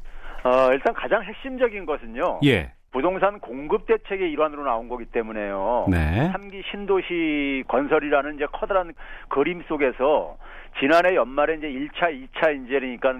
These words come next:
Speaker 1: 공급 지역이 발표가 됐었고요.
Speaker 2: 네.
Speaker 1: 이번에 이제 삼 차가 발표된 건데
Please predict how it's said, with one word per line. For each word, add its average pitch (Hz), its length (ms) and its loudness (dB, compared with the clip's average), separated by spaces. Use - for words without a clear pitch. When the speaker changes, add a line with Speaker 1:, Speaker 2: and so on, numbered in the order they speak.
Speaker 1:
공급 135 380 -2
지역이 131 320 2
발표가 120 380 2
됐었고요. 107 760 2
Speaker 2:
네. 85 500 2
Speaker 1:
이번에 151 260 0
이제 160 200 0
삼 - 140 -2
차가 180 260 4
발표된 120 460 -4
건데 104 520 0